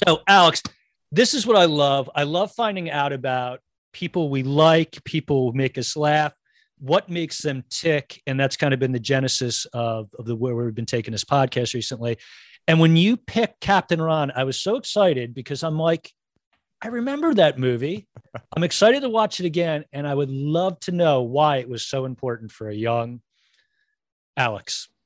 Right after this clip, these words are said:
Speaker 1: Please tell us.
Speaker 2: Oh, man. So <sighs> I looked up, this movie came out in ninety-two in September. I don't think I probably saw it until the following summer. So I, like,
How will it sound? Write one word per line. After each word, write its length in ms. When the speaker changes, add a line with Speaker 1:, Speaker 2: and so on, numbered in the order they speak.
Speaker 1:
Please 200
tell 220
us. 160
Speaker 2:
Oh, 100
man. 240
So 360
<sighs> 600
I 160
looked 300
up, 120
this 120
movie 200
came 220
out 120
in 80
ninety-two 840
in 100
September. 800
I 100
don't 460
think 180
I 80
probably 340
saw 320
it 60
until 320
the 120
following 420
summer. 360
So 160
I, 140
like, 220